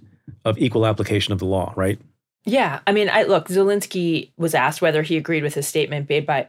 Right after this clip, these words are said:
Speaker 2: made by one of the other prosecutors, Jonathan Kravis. It was one of the Stone prosecutors who basically wrote in an op-ed.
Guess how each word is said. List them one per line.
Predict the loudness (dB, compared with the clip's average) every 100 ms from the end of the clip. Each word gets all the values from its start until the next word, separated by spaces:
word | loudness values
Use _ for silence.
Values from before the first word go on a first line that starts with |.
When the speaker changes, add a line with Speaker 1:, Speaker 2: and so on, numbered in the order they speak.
| _
Speaker 2:
made | 0 2
by | 0
one | 0
of | 0
the | 0
other | 0 0
prosecutors, | 0 -4 -4 -6 -6 -6 -4
Jonathan | -2 -2 -4 -8 -8
Kravis. | 0 0 2 0 -2 -6
It | -8
was | -6
one | -4
of | -4
the | -4
Stone | -2 -2
prosecutors | -2 -4 -6 -6 -4 -4 -4 -6
who | -4
basically | -4 -4 -6 -6 -6 -8
wrote | -4 -2 -2 -6 -20 -20 _
in | 0
an |
op-ed. | 0 4 4 4